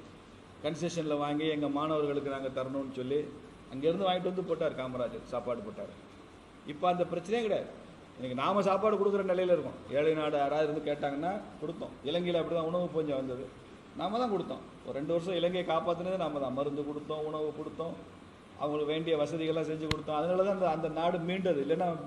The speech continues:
ஒண்ணுமெல்லாம் போயிடுவான். இப்ப நான் இலங்கைக்கு போனப்போ அதெல்லாம் நினைவு கூர்றாங்க.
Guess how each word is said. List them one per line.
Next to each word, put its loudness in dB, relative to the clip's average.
ஒண்ணுமெல்லாம் 0
போயிடுவான். -6
இப்ப -2
நான் 6
இலங்கைக்கு 8
போனப்போ 4
அதெல்லாம் 6
நினைவு 4
கூர்றாங்க. 2